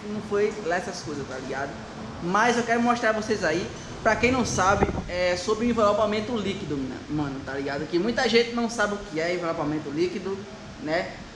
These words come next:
E eu vou mostrar a vocês aí um vídeo que eu vi no YouTube, cara. O cara, ele já,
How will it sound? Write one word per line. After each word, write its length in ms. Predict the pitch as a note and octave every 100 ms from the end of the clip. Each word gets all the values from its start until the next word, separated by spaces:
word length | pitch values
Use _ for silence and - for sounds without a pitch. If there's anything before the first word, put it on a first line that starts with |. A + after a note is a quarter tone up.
| D#3
E 260 | F#3 G3+
eu 140 | G#3 G#3
vou 80 |
mostrar 280 | A#3+ B3+ C4
a 20 |
vocês 320 | B3 A#3 A#3+ G#3+
aí 240 | F#3+ A3+
um 220 | G#3+ C4
vídeo 280 | F3+ F#3+ A#3
que 80 | A#3+
eu 80 | G3+
vi 120 | G#3+
no 100 | A#3
YouTube, 540 | A3+ F#3 F#3 A#3 F#3
cara. 260 | - D#3+ C#3
O 60 | D3+
cara, 340 | F3+ G3 G3+ - - - - - -
ele 160 | A#3 D4+
já, 180 | D#4